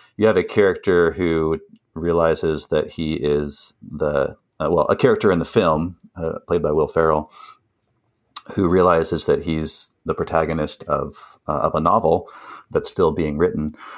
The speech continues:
And so this is obviously a disconcerting realization. Uh, the author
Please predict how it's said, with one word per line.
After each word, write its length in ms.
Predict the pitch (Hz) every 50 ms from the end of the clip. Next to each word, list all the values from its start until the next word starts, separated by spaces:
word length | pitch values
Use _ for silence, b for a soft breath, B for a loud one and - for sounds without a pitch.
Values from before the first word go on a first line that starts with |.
| B B B B B
And 120 | - 87
so 80 | - 104
this 140 | 98 87 -
is 80 | 95
obviously 480 | 92 87 82 85 78 - - 78 76 78
a 200 | 78 76 76 - B B B B B B B
disconcerting 840 | - 101 87 - - - 80 76 - - 87 82 80 80 82 78 78 B B B
realization. 840 | 87 85 82 80 80 78 82 80 82 80 - - 78 80 80 76 76
Uh, 180 | 78 78 78 76
the 160 | 71 82 80
author 580 | - 80 90 92 - - 92 87 82 82 80